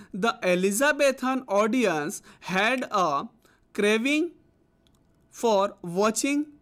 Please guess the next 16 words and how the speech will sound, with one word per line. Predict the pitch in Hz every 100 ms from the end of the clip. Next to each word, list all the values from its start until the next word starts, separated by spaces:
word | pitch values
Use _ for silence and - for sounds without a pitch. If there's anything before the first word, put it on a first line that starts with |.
| _ -
se-, | - 233 220
uh, | 208 202 196 196 196 202
sensation, | 190 - 226 233 - 262 262 - 269 285 _ _ - - -
even | 233 240 254
horrifying | 208 196 202 240 240 226 233 254 - _ _ -
action. | 226 - 240 233 247 _ _ _ _ _ _ _ _ -
Thomas | 220 240 320 -
Cat | - 262 262 247
was | 240 226 233 - - _ _ _ -
obliging | 196 185 220 233 208 165 - -
enough, | 214 180 - - - _ _ _ _ _ -
and | 214 175 175 202 - - -
according | 185 214 220 269 277
to | 269
Nicole, | 247 240 220 156 120 - _ _ _ _ _ -
attempt | 196 233 247 254 -